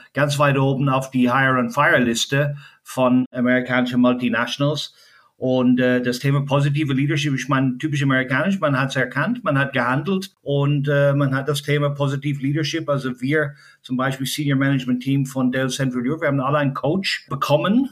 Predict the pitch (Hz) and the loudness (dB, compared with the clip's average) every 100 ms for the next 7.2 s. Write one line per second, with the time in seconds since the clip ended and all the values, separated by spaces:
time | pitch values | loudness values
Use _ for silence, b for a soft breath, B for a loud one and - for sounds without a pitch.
0 | - 147 151 151 160 180 - 175 175 139 | -4 -2 0 -2 -2 -4 -4 -4 -4 -4
1 | 170 165 151 170 160 160 165 170 - 170 | -4 -6 -6 -6 -6 -4 -4 -4 -4 -6
2 | 170 - 117 - 160 160 156 139 - 165 | -8 -12 -8 -4 -2 0 0 -4 -6 0
3 | 147 165 190 180 - 156 147 143 147 151 | 4 4 4 0 -2 -2 -2 0 0 0
4 | 139 151 147 151 143 185 185 151 165 165 | 0 -2 -2 -2 -4 -2 -2 0 0 -2
5 | 147 156 160 143 143 B B 131 - 143 | 0 0 0 -6 -8 B B -6 -2 0
6 | 151 147 135 143 147 180 180 170 170 170 | 0 0 0 -2 -2 -4 -4 -2 0 0
7 | 175 | -2